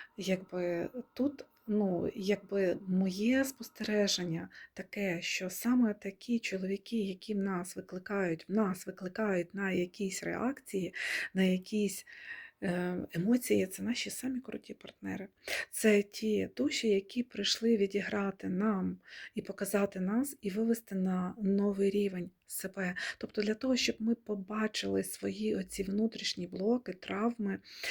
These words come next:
е, відкрили їх, пішли в свою глибину і, м,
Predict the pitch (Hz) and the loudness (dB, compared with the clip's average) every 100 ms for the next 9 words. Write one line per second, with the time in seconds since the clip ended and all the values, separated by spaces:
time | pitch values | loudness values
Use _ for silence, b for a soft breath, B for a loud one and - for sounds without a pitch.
0 | B B B 208 202 190 - 190 214 - | B B B 2 4 4 6 6 6 2
1 | - 208 233 214 202 180 202 226 - 202 | 2 6 6 6 4 2 2 2 0 -4
2 | - 208 220 - - 196 202 185 196 185 | 0 2 2 0 -4 -2 -2 0 0 0
3 | 190 220 277 285 B B B B - _ | 2 4 4 2 B B B B -12 _
4 | - 208 202 196 190 190 185 185 185 180 | -2 2 4 4 4 2 0 2 2 0
5 | 185 185 | 0 -4